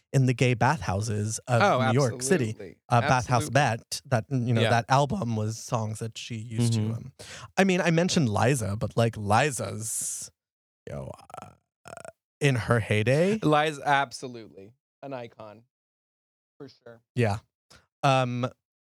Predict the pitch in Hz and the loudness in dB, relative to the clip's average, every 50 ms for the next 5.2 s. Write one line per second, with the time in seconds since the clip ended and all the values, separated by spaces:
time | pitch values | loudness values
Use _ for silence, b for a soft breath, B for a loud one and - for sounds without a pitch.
0 | _ _ _ _ _ - 226 - - - - 165 160 156 151 135 123 131 127 - | _ _ _ _ _ -14 -14 -14 -10 -4 -2 0 0 0 0 -4 -6 -10 -14 -18
1 | _ _ _ 247 381 427 427 403 - - - - _ _ _ - 392 403 403 403 | _ _ _ 0 0 0 0 -2 -4 -8 -12 -16 _ _ _ -4 -4 -2 -2 -2
2 | 403 392 - - 415 403 415 440 453 440 392 339 - - 381 381 392 370 - 359 | -2 -4 -4 -4 -4 -2 -4 -4 -4 -6 -6 -8 -6 -2 -2 -2 -2 -2 -4 -8
3 | 349 _ _ _ _ _ _ _ _ _ _ _ _ _ 330 311 285 294 311 311 | -8 _ _ _ _ _ _ _ _ _ _ _ _ _ -4 -4 -4 -4 -6 -10
4 | 330 - - _ _ _ _ _ _ _ _ _ _ _ _ _ _ _ - - | -14 -18 -20 _ _ _ _ _ _ _ _ _ _ _ _ _ _ _ -16 -14
5 | - 147 165 233 | -8 -4 -4 -4